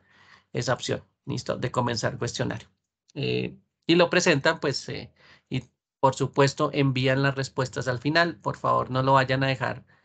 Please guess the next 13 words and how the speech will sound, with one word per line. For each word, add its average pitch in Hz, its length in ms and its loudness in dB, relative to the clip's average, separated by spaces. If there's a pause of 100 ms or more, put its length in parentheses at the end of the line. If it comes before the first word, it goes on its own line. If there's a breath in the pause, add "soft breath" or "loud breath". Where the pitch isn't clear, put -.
(380 soft breath)
eh, 123 440 -2 (400)
digamos, 123 540 -2
en, 120 520 -2 (120)
en 123 200 -2
veremos, 135 540 6
en, 120 460 -4 (420 soft breath)
a, 131 260 0
a 139 40 2
medio 143 420 2
contestar, 143 580 -2
porque, 127 520 -8
pues, - 360 -14
eh, 123 280 -16